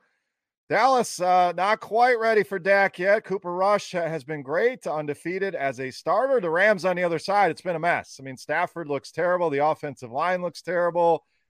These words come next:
Uh, Allen Robinson looks washed to, to those that, that said that in preseason. You get that, uh, W here. About all they got is Cooper Kupp. Dallas loves to blitz. Uh, this is an offensive line that they should be able to take advantage of here.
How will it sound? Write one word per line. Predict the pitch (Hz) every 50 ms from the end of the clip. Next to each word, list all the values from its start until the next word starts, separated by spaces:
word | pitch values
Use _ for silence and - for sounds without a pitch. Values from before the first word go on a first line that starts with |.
| _ -
Uh, | - 104 -
Allen | 135 165 190 185 165 156
Robinson | 165 185 196 196 196 180 - - 185 190 190 175
looks | 165 151 139 - -
washed | 127 151 170 190 202 202 190 - - - -
to, | 170 156 143 -
to | - 143
those | 139 143 156 165 165 165 135 139
that, | 151 151 147 143 - _ _ _ _ _
that | - 127 127 -
said | - - 135 123
that | 143 175 208 220 214
in | 165
preseason. | - - 196 202 185 - - 202 208 214 190 175 190 180
You | 160 139
get | 139 135 - -
that, | 160 190 202 196 - -
uh, | 185 185 170
W | 160 156 175 185 185 175 190 190 190
here. | 180 160 185 185 185 185 175 156 _ _ _ _ _ _ -
About | 113 120 120 165 202 233 233
all | 214 214
they | 202 190
got | 180 202 220 226 214 180
is | 165 -
Cooper | - 196 208 - 160
Kupp. | - - - 214 220 202 170 - _ _ _ _ _ _ _ _ _ _ -
Dallas | 147 170 202 226 220 202 - -
loves | 143 139 151 180 208 214 196 170 -
to | - 180
blitz. | 147 156 196 214 - - 233 - - - -
Uh, | 160 143
this | 135 139 147 160 185 - -
is | 180 151 175
an | 175
offensive | 170 185 190 - - 190 175 - 151 139
line | 147 170 196 202 196 175
that | 156 143
they | 151 170 185
should | - - 190
be | 196
able | 170 156 139
to | - 180
take | 185 143
advantage | 151 131 135 160 202 220 196 170 131 131
of | 139 131 120 113
here. | 127 143 139 139 135 127 120